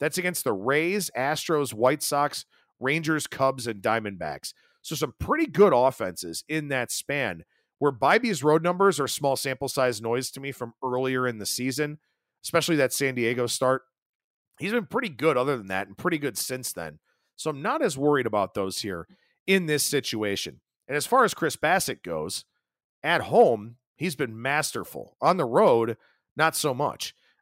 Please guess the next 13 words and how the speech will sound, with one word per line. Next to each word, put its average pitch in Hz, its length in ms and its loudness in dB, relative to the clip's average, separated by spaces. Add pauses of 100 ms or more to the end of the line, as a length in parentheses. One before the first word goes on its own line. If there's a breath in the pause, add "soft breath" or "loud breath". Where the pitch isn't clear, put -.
(120)
Bassitt 247 520 0
on 220 220 -4
the 202 80 2
road, 127 560 4
five 254 440 0
oh 233 140 6
two 202 360 -2
E 170 160 -2
R 127 240 4
A, 113 160 4
five 185 460 0
sixty-nine 147 720 -2
fip. - 400 -2